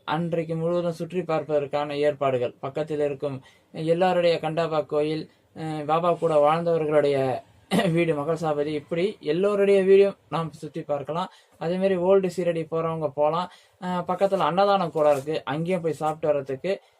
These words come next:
அங்க எல்லா இடமே சுத்தி பார்ப்போம். ம், திங்கட்கிழமை காலையில, நைட்டு, ஞாயிற்றுக்கிழமை இரவு அங்க தங்கிட்டு, திங்கட்கிழமை காலையில திரும்பவும்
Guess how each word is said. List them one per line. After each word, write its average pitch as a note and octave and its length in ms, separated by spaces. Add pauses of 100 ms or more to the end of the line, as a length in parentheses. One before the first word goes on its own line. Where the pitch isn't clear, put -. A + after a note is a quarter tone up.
(720)
அங்க F#3+ 260
எல்லா F#3 220
இடமே F#3+ 260
சுத்தி F3 280
பார்ப்போம். D#3 360 (1080)
ம், C3 260 (680)
திங்கட்கிழமை G#3+ 680 (840)
காலையில, G3+ 640 (760)
நைட்டு, F3 560
ஞாயிற்றுக்கிழமை E3+ 580
இரவு F3 220
அங்க D#3+ 160
தங்கிட்டு, E3+ 600
திங்கட்கிழமை G3 520
காலையில F#3+ 400
திரும்பவும் F#3+ 600